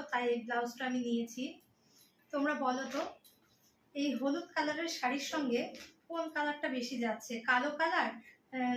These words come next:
না হচ্ছে রানী গোলাপি কালার? রানী গোলাপি কালারটা বেশি যাচ্ছে না কালো কালার যাচ্ছে? কোন কালারটা বেশি ভালো লাগছে একটু কমেন্ট করে জানাবে, তাহলে আমি সেই কালারেরই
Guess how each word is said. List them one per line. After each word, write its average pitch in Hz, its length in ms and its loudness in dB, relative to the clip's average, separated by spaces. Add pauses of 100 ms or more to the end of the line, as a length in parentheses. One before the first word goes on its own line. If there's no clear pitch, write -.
না 247 160 4 (120)
হচ্ছে 254 460 -4 (580)
রানী 269 380 8
গোলাপি 254 480 2
কালার? 226 360 2
রানী 247 220 2
গোলাপি 294 400 -2
কালারটা 269 520 0
বেশি 294 320 -4
যাচ্ছে 277 380 0 (140)
না 240 160 2 (560)
কালো 254 260 4
কালার 233 280 2
যাচ্ছে? - 380 -6 (340)
কোন 302 200 0
কালারটা 277 440 0
বেশি 254 340 -2
ভালো 254 260 2
লাগছে 262 380 -4
একটু 302 300 -6 (100)
কমেন্ট 269 360 0
করে 262 200 -2
জানাবে, 226 400 -2
তাহলে 254 360 2
আমি 269 160 0
সেই 262 320 -2
কালারেরই 269 580 0